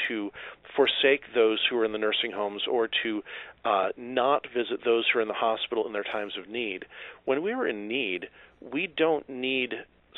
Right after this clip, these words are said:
separation. We need support. And that can best be done in person. Phone can do so much, but you, you can't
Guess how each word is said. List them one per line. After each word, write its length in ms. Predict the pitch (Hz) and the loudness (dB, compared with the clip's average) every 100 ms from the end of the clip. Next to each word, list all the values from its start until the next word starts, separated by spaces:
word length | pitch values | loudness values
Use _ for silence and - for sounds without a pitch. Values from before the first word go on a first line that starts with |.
| - | 2
separation. 640 | 127 110 104 131 - 92 | 2 4 4 4 2 0
We 80 | 101 | -4
need 140 | 120 110 | -4 -4
support. 540 | - - - 139 - - - - - - - | -6 -6 0 0 0 -6 -14 -18 -20 -18 -6
And 160 | 123 113 | -2 2
that 240 | 127 - | 2 0
can 140 | 151 | -4
best 280 | 117 113 - | 2 2 0
be 100 | - | -4
done 360 | 127 98 92 104 - _ | -2 -2 -2 -6 -16 _
in 160 | - 113 | -8 -6
person. 440 | - 202 - - - - - - - | -2 0 0 -4 -8 -18 -18 -16 -2
Phone 240 | - 135 170 | 4 4 4
can 140 | 196 | -2
do 120 | 147 127 | -2 0
so 120 | - 98 | 0 0
much, 240 | 80 - - | 0 -2 2
but 160 | 135 117 - - - - | 4 4 2 -16 -18 -18
you, 300 | 127 123 120 - | -6 -6 -6 -8
you 200 | 127 123 - | -8 -6 -4
can't 300 | - 151 151 | 0 0 0